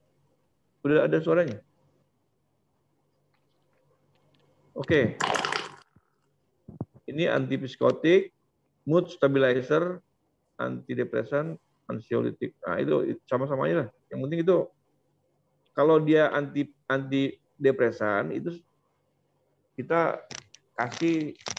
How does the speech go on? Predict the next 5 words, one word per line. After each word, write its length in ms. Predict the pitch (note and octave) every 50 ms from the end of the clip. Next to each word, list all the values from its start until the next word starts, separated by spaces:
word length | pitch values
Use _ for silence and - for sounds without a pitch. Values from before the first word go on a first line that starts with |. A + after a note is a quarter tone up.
| - - - - _ - - - - B2+
eh, 880 | B2 B2 B2 B2 A#2+ A#2+ A#2+ B2 A#2+ A#2+ A#2+ A#2+ A#2+ A#2+ A#2 A#2+ A#2+ A#2+ B2 B2 _ _ _ _ _ _ _ - - - - - -
supaya 320 | - - A2+ B2 D3+ D#3+ D3+
dia 320 | C#3+ C3+ D#3+ F3 D#3 C3+
ada 320 | B2 A#2+ A#2+ A#2 - - - _ _ _ _ _ _ _ _ _ _ -
semangat. 400 | C3 C3 D#3+ D#3+ D3 C#3+ C3+